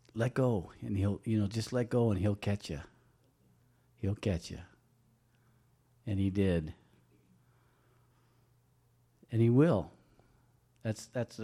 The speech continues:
God's promise. "Absent from this body is to be present with him."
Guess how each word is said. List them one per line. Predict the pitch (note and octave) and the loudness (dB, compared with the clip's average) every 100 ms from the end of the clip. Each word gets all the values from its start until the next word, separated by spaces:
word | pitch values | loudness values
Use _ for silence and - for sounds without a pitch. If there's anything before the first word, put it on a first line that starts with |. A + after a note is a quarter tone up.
| F#2+ | -8
God's | A2+ C3+ C#3 | -2 -2 -2
promise. | - C#3+ C#3 G2+ E2 - _ - _ _ _ _ _ _ - A2 | -2 2 2 0 -4 -14 _ -20 _ _ _ _ _ _ -10 -2
"Absent | A2 A2+ C#3+ B2+ | 0 0 -2 0
from | C3+ C3 | 4 4
this | C3+ | 4
body | - A#2+ G#2+ G#2+ | 2 0 2 0
is | G#2 | -2
to | - | -4
be | G2 | -6
present | G2+ G#2 G#2 A2 | -2 0 0 2
with | A2 G#2 | 0 0
him." | G#2 G2 F2+ | 0 0 -2